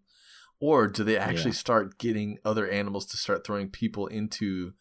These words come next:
Speaker 1: the grain so that, um, the pla-, the dog food actually tastes like people? So the first time your dog accidentally bites you, or you cut yourself and it gets the scent of your blood, it's like, "Oh, this,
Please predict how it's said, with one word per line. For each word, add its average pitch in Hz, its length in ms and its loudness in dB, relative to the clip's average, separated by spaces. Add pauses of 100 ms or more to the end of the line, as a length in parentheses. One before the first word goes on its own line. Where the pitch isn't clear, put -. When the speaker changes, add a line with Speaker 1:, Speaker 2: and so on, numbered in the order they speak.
(340)
Speaker 1:
the 92 100 -4
grain 92 560 0
so 85 220 -2
that, 80 220 0 (180)
um, 78 420 -6 (800)
the 90 100 0
pla-, - 320 -4
the 95 160 -4
dog 85 300 0
food 90 220 -4
actually 90 320 -4
tastes - 360 -8
like 78 160 -6
people? 98 360 -8 (300)
So - 140 -4
the 95 120 0
first 135 300 2
time 123 300 0
your 98 120 0
dog 95 340 4
accidentally 92 500 -4
bites 95 400 -2
you, 117 240 0 (320)
or - 120 2
you 104 160 2
cut 123 240 2
yourself 123 400 0
and 107 80 -2
it 90 80 -6
gets 101 180 -6
the 87 60 -6
scent - 460 -2 (100)
of 90 180 -10
your 87 160 -4
blood, 82 420 -2 (360)
it's - 200 -6
like, 73 280 -4
"Oh, 78 360 -6 (480)
this, 98 160 -2